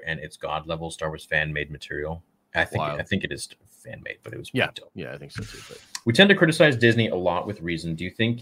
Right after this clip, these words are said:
Speaker 1: if you were put in direction of story, you would do a better job? Uh, I don't know.
Speaker 2: No, I feel like I would. I'm, I'm confident that I would. Absolutely. But the thing is, so if you're put in charge of Star Wars,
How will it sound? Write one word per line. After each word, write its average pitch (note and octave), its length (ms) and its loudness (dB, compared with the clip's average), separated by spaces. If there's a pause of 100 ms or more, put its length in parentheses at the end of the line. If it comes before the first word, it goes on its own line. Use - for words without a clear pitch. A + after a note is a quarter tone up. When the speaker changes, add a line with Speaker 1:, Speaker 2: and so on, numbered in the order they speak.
(140)
Speaker 1:
if G2 340 -2
you F#2+ 140 -6
were G#2+ 100 0
put - 360 -4
in F#2 200 -4
direction F2 640 -4
of D#2+ 260 -6
story, F#2+ 500 -2
you E2+ 200 -8
would E2 100 -4
do E2+ 140 -2
a - 20 -4
better D#2+ 220 -2
job? F2 480 -4 (840)
Uh, G#2 680 0
I A#2 60 -2
don't C#3 100 0
know. E3+ 240 2 (1600)
Speaker 2:
No, B2 180 4
I A2+ 140 2
feel C3+ 140 0
like D#2+ 120 0
I C2+ 80 0
would. D#2+ 280 -8 (120)
I'm, G#2 220 -2 (180)
I'm G#2+ 180 0
confident G2+ 420 -2
that G2 80 -2
I G2+ 60 0
would. G#2+ 240 -2
Absolutely. E2+ 800 -4 (100)
But A2 140 -4 (160)
the A2 100 0
thing A2+ 200 -2
is, F#2+ 120 -2
so G2 180 0
if F2 200 -8
you're G2+ 140 -2
put A2 340 -4 (380)
in F#2 320 -4
charge E2 460 -4
of E2 100 -10
Star F2 280 -4
Wars, E2+ 280 -6